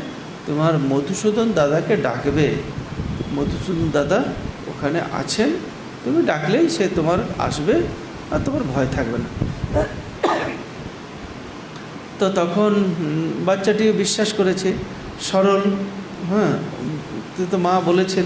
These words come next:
সেটা। এই যে একটু আগে আমরা দেখলাম না, ঠাকুর বলছে না, সরল ও উদার না হলে হয় না। ঠিক বিশ্বাসটাও সরল উদার না হলে বিশ্বাস হয় না। তো বাচ্চারা তো সরল হয়, তাই বিশ্বাস হয়ে গেছে।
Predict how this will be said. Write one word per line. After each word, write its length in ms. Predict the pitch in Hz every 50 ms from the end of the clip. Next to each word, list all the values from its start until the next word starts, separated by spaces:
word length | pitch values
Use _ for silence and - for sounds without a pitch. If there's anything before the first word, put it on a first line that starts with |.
| 214 - - - - - - - - - - -
সেটা। 140 | 165 151 151
এই 180 | 147 151 170
যে 80 | 170 202
একটু 380 | 190 - - - - - 202 196
আগে 200 | 180 185 190 185
আমরা 180 | 185 180 175
দেখলাম 360 | 175 170 170 180 214 254 269
না, 60 | 220 180
ঠাকুর 240 | - 160 156 139 151
বলছে 260 | 147 156 165 - 220
না, 120 | 202 156 127 - - - - - - - - -
সরল 720 | - - - 160 156 156 156 170 190 202 214 208 214 - - -
ও 160 | 143 160 170 -
উদার 400 | - 160 160 160 175 175 180 175
না 260 | 160 156 156 151 156 156
হলে 280 | 156 175 170 170 165
হয় 320 | 147 - - 120 131 160 180
না। 240 | 208 220 - 107 - - - - - - - - - - - - - -
ঠিক 220 | - 190 170 - -
বিশ্বাসটাও 640 | 151 156 - - 196 190 190 - - 170 - - -
সরল 500 | 175 - - 160 160 165 190 202 208 208
উদার 560 | 208 208 185 160 160 160 175 175 180 170 151
না 120 | 143 139
হলে 380 | 139 143 143 151 151 175 214 262
বিশ্বাস 480 | 233 143 139 135 - - 170 - -
হয় 220 | - 120 - 120 123
না। 140 | 117 - - - - - - - - - - - -
তো 80 | 302
বাচ্চারা 440 | 226 247 240 240 - - 247 254 254
তো 120 | 214 240
সরল 380 | - - 214 208 208 220 220 214
হয়, 240 | 208 202 202 160 - -
তাই 140 | - 185 196
বিশ্বাস 400 | 185 202 - - 233 214 220 220
হয়ে 180 | 214 214 214
গেছে। 300 | 208 202 185 - - -